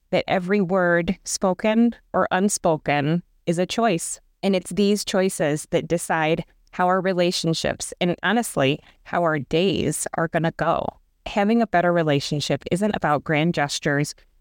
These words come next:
or extravagant displays of affection. It's really about the small daily choices that we make. The decision to really pay attention to our partners when they speak,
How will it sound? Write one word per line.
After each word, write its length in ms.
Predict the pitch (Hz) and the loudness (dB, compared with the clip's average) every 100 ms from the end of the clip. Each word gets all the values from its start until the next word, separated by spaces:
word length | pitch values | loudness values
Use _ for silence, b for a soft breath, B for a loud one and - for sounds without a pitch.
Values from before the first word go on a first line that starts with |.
| - | -2
or 100 | 170 | -2
extravagant 720 | 156 - 156 143 160 170 170 | -2 -4 0 0 0 -2 -2
displays 500 | - 175 - 151 151 | -2 -4 0 0 0
of 60 | 165 | 0
affection. 760 | 175 - 135 - - 147 143 - _ - | -2 -2 -6 -4 -2 -2 -2 -8 _ -4
It's 240 | 180 - | -4 -2
really 400 | 165 185 190 202 | 0 2 2 2
about 380 | 175 160 165 - | 2 0 0 0
the 100 | 170 | -2
small 540 | - - 160 151 156 | -2 0 2 4 2
daily 380 | 156 151 135 151 | 2 2 2 2
choices 520 | - 139 147 - 135 | 0 -2 -2 -2 -2
that 160 | 147 139 | -2 0
we 140 | 143 | 0
make. 420 | 131 127 131 - _ _ | 0 -2 -4 -8 _ _
The 80 | 170 | -2
decision 520 | 170 180 185 175 190 175 | 0 0 0 2 0 0
to 340 | 185 170 160 | 0 2 2
really 320 | 160 170 185 | 2 2 2
pay 200 | - 208 | 0 0
attention 540 | 196 - 170 - 165 165 | 0 0 -2 0 -2 0
to 80 | |
our 160 | 175 151 | 0 -2
partners 440 | - 143 151 156 | -2 -2 0 0
when 120 | 160 147 | 0 0
they 140 | 147 | 0
speak, 580 | - - 139 139 - | -2 0 2 0 -4